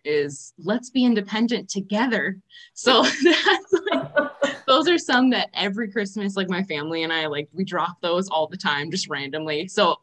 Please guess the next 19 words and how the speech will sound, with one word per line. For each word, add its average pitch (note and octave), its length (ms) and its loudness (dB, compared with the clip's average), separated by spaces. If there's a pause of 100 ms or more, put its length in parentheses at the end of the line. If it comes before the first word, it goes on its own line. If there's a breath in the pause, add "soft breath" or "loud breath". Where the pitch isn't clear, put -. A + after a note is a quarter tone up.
I G3+ 120 -2
totally G3 420 -2
align A3 280 -2
with G3+ 180 -4
you, G3 80 0
Ryan. D#3 420 -2
Like, D#3 160 -4
there's F#3+ 220 -2
certain F3+ 240 -2
movies G3 580 0 (240 soft breath)
that - 220 0
<laughs> - 20 -
just, E3+ 460 -4
they E3 100 2
come F#3+ 320 0
up, A#3+ 220 0 (200)
they're D#3 200 -4
a A#3+ 80 -6
thing. A#3+ 400 -6